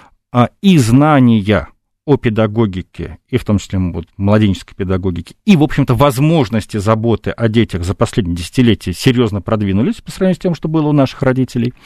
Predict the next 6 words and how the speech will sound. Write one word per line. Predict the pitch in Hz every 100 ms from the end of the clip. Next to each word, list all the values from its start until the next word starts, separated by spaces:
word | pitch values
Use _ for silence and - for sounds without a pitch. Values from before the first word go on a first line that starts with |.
| - - - -
Вот. | - 123 147 131 - -
И, | 151 170 156 - - _
а, | 127 123 120
многие | 143 180 156 117 120 113
мамы | 113 117 208 233 -
сегодня, | - 131 151 185 170 160